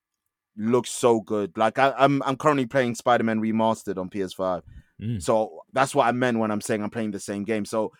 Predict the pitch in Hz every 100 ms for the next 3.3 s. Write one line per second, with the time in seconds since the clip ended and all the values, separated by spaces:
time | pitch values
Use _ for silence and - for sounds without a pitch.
0 | _ _ - 107 - 120 180 214 160 -
1 | 151 143 120 160 147 98 139 123 139 139
2 | 131 120 120 113 113 107 92 90 120 -
3 | 92 87 80